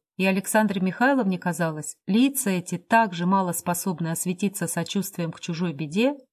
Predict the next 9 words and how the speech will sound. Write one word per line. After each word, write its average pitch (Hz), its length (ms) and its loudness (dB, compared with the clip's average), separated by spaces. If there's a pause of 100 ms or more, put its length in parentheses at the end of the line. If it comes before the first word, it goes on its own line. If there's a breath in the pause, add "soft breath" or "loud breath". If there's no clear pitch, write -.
как 185 200 0
безучастные 220 760 0
лица 214 360 -2
бумажных 170 560 -2
Пушкиных. - 640 -12 (480)
Громко 269 380 4
и 254 80 6
весело 247 420 2
разговаривая, 214 840 2